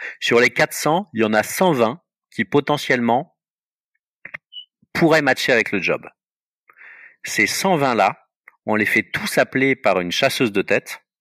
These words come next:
une recruteuse plus exactement, euh, qui va passer du temps avec eux. Et ce qui est intéressant, tu vois, c'est que l'humain, on le met ici. Mille C V, c'est impossible de les traiter humainement, de le faire bien. Là, je vais traiter, je vais mettre de la qualité de traitement pour cent vingt personnes.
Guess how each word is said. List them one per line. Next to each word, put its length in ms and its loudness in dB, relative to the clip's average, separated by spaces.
une 100 -4
recruteuse 500 -2
plus 200 -6
exactement, 520 -6
euh, 200 2
qui 200 -8
va 140 4
passer 300 -2
du 160 -6
temps 160 0
avec 260 0
eux. 100 -4
Et 60 -4
ce 80 -4
qui 80 -2
est 20 2
intéressant, 440 0
tu 80 -6
vois, 100 2
c'est 140 -6
que 120 -4
l'humain, 440 2
on 120 -2
le 80 -2
met 140 2
ici. 380 -8
Mille 340 0
C 220 0
V, 400 -2
c'est 180 -8
impossible 600 -4
de 40 2
les 140 0
traiter 480 -6
humainement, 500 -4
de 60 -2
le 60 -8
faire 180 -2
bien. 280 -4
Là, 360 2
je 180 -2
vais 160 0
traiter, 420 0
je 120 -2
vais 60 -2
mettre 180 -2
de 80 0
la 140 0
qualité 440 -4
de 80 -6
traitement 440 -2
pour 220 -2
cent 220 0
vingt 160 2
personnes. 460 -4